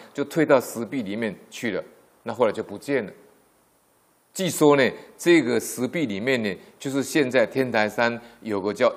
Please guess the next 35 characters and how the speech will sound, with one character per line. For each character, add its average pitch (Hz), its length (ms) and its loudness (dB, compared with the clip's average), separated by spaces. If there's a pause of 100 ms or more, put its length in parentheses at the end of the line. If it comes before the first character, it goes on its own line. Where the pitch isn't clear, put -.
夜 117 260 -2
光 107 440 -2
岩 85 240 -14
这 - 120 -16
个 90 100 -12
地 90 160 -14
方。 80 260 -16 (2250)
听 170 160 0
说 165 160 6
那 180 100 6
个 143 100 6
地 139 180 4
方 123 220 4
呢， 110 160 0 (220)
是 135 180 -2
寒 127 360 -2
山 135 300 4
石 120 220 -8
头 92 220 -4 (380)
后 139 140 -2
来 104 120 0 (180)
隐 92 260 -12
身 120 280 2
呢， 104 120 -2 (580)
原 117 260 -4
籍 98 200 -10
灭 107 200 -6
度 101 140 -12
的 87 140 -12
地 92 160 -10
方。 85 300 -8 (1120)
太 208 160 8
守 135 180 0
回 143 200 4
来 156 140 8